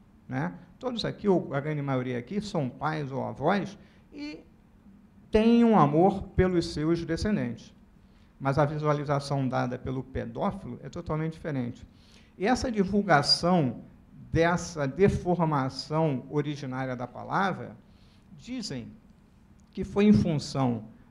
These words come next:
de uma declaração feita por Michael Jackson,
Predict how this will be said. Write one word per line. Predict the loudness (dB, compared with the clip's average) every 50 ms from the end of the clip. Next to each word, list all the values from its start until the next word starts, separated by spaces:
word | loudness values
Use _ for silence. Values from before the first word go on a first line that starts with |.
| -20 -20 -20 -14 -8
de | -4
uma | -2 -2 0 2 0 2
declaração | 2 0 -2 0 -2 0 0 0 0 0 -2 -4 -4 -4
feita | -4 -4 -4 -4 -4 -4 -8
por | -6 -6 -6 -4
Michael | 0 0 0 0 -2 -4 -6 -6 -2
Jackson, | -2 -2 -2 -2 -4 -8 -10 -8 -8